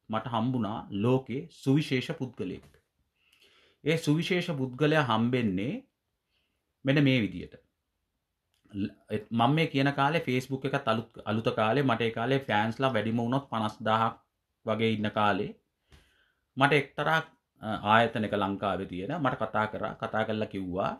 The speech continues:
අ, "ෂෙෆ්ට පුළුවන් ද අපිත් එක්ක ඉතාලියට යන්න එන්න?" කියලා.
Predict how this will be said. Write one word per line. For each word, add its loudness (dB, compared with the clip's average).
අ, -4
"ෂෙෆ්ට 2
පුළුවන් 0
ද 0
අපිත් -4
එක්ක -10
ඉතාලියට -2
යන්න -2
එන්න?" -2
කියලා. -16